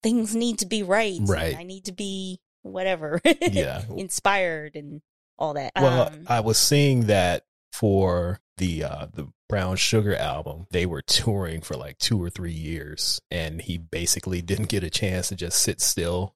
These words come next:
Speaker 2: and come up with stuff. So that's why you really end up with some writer's block, because you're constantly working rather than creating.
Speaker 1: Mm-hmm.
Speaker 2: So I'm sure that has something to do with it as well, just not being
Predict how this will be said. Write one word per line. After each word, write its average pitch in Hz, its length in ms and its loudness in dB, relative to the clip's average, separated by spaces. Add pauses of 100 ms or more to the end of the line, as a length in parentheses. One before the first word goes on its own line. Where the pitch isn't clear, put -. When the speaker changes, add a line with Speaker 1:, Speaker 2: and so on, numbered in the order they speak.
Speaker 2:
and 85 180 -6
come - 220 -4
up 165 220 -2
with - 120 4
stuff. 143 340 4 (160)
So 98 180 4
that's 87 260 0
why 78 540 -2
you 73 140 -10 (180)
really 85 320 0
end 98 120 -2
up - 140 -8
with - 100 -4
some 80 200 -4
writer's 101 320 2
block, 90 280 -2
because 90 320 -2
you're 87 80 -6
constantly 92 440 -2
working 87 540 0 (300)
rather 87 340 0
than 85 200 -4
creating. 87 720 -4
Speaker 1:
Mm-hmm. 185 300 -8 (340)
Speaker 2:
So 69 360 -2 (120)
I'm 92 160 -6
sure 95 280 2
that 85 260 -2
has 80 220 -4
something 85 340 -4
to 85 60 -4
do 90 200 -2
with 87 160 -4
it 82 100 -6
as 82 140 -8
well, 90 460 -2
just 98 200 2
not 90 240 -2
being 87 300 -2